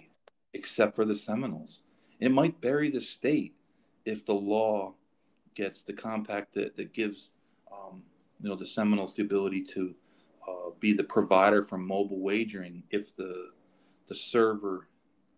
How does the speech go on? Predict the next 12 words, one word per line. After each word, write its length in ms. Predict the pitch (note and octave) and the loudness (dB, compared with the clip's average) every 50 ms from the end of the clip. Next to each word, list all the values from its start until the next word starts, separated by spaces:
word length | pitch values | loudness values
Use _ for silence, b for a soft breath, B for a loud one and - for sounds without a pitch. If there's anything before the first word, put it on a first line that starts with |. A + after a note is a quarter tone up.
| b b b b b _ | b b b b b _
what, 220 | - A#2 G#2+ G2 | 0 0 0 2
what 160 | G#2+ A2+ A2 - | 2 0 2 2
they're 100 | G#2+ G2+ | 0 2
basically 440 | - A2+ A2+ G#2+ G#2+ - G2 F#2 F#2 | 4 4 4 4 0 -6 -10 -10 -6
doing 300 | F#2+ A#2+ A#2+ G#2+ G2+ F#2 | -4 -4 -4 -2 -4 -4
is 160 | F2+ F2 - | -6 -10 -10
saying 260 | - G#2+ G#2 G2 F#2+ | -8 -8 -6 -6 -8
because 340 | - F#2 - - G#2 F#2+ - | -10 -12 -6 -4 -4 -4 -4
the 80 | F2+ G2+ | -10 -12
server 540 | - - - A2 G#2+ G#2 G2 F#2 F2+ - - | -8 0 2 4 4 4 2 -2 -4 -4 -4
is 200 | - G2 F#2 E2+ G2 | -4 -4 -4 -2 -6
on, 360 | F#2+ F#2 F#2 F2+ F2+ F2 | -6 -6 -6 -8 -10 -12